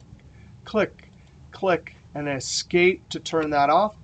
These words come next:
And sure enough, it looks like it's working. If I come here and put a date, that turned blue. If I test this up here and change this to two, it better turn green.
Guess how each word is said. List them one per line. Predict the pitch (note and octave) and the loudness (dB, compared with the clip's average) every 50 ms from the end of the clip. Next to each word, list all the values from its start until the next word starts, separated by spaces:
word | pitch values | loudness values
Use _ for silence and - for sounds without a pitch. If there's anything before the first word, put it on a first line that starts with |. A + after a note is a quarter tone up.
| - - - - - | -20 -20 -20 -20 -16
And | D3+ D#3 | -14 -10
sure | - - - - F3+ F#3+ G3+ | -8 -8 -8 -8 -8 -8 -6
enough, | G3+ G3+ G3 F#3 - | -4 -4 -4 -4 -4
it | - - - D3 | -6 -12 -10 -6
looks | E3 F#3 F3+ - - | -6 -6 -6 -6 -6
like | F3+ E3+ E3 E3 - | -4 -4 -4 -4 -6
it's | E3 - - | -10 -10 -10
working. | D3+ D3+ F3 F#3+ F#3 - D#3 C3+ | -10 -8 -6 -6 -6 -6 -8 -8
If | A#2+ - | -6 -8
I | C#3+ | -10
come | B2+ - E3 D3+ D3+ | -8 -8 -8 -8 -6
here | D3+ E3 D#3 | -4 -4 -4
and | D3 C#3+ | -4 -6
put | C3 D#3 D3+ C#3 | -6 -6 -6 -6
a | C#3 | -4
date, | B2 D3+ E3+ G3+ B3+ D4+ - - - - - - - - - - - - - - - - - - - - - - _ - - - - - - - A#2 | -2 -2 -2 -2 -2 -4 -10 -12 -14 -20 -20 -20 -20 -20 -20 -20 -20 -20 -16 -16 -16 -16 -16 -20 -20 -20 -20 -20 _ -20 -20 -20 -20 -20 -20 -10 -2
that | B2+ D#3 D#3+ E3 D#3 - - - | 4 6 6 6 4 2 -4 -10
turned | - F3+ F3 E3 E3 E3 D#3+ C#3 | -6 -2 0 0 0 0 -2 -2
blue. | E3 E3 E3+ E3 D#3 D3 C3+ | -2 0 0 0 0 0 -2
If | B2+ A#2 | -4 -4
I | - B2 B2 | -4 -4 -4
test | B2 - - - F3 E3+ D#3+ - - - - | -4 -8 -6 -2 0 0 0 -2 -6 -10 -6
this | F3 E3+ - - | -6 -6 -4 -2
up | E3+ E3 E3 - | -2 -2 -2 -2
here | F3 E3 D#3+ | -4 -4 -2
and | D3+ D3 C#3 | -4 -4 -6
change | - - D#3 D#3 D#3+ D3 - | -6 -6 -4 -4 -4 -6 -6
this | - C#3 - | -10 -10 -10
to | - - C#3 | -10 -12 -14
two, | C3 - - F#3 G3 G3 | -10 -4 -2 -2 -2 -2
it | E3 | -2
better | A#2+ C3 C3 C3+ C3 | -4 -6 -8 -8 -8
turn | - - D3+ C#3+ C#3 C#3 | -10 -10 -8 -8 -8 -8
green. | C3 B2+ C#3 C#3+ C#3+ C3+ C3 B2 - - | -8 -6 -6 -6 -4 -6 -8 -10 -12 -16